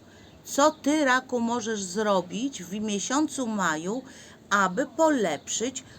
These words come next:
funkcjonowanie twojej relacji, twojego związku, szukanie partnera, e, e, twojego, twoich spraw zawodowych, mm, twojego rozwoju osobistego. Wszystko, co ci przyjdzie do głowy.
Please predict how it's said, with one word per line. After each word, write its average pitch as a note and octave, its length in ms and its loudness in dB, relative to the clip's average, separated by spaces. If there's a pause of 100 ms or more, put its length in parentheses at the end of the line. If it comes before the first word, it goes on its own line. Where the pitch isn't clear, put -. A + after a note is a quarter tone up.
(100)
funkcjonowanie A#3 840 0
twojej C#4 420 0
relacji, G#3 520 -2
twojego F#3 420 -2
związku, B3 580 -4
szukanie G3+ 500 -2
partnera, A3 760 0 (460)
e, C#3+ 40 -4 (920)
e, D3 60 -6
twojego, D3+ 680 -2
twoich D3+ 300 -4
spraw F#3 300 -6
zawodowych, A3 920 0 (500)
mm, F3 360 -4
twojego E3 400 -2
rozwoju B3 440 2
osobistego. G#3 960 -2 (580)
Wszystko, - 360 -4
co D#4 140 -6
ci D#4+ 140 -4
przyjdzie D#4+ 360 -2
do E4+ 120 -2
głowy. B3 500 0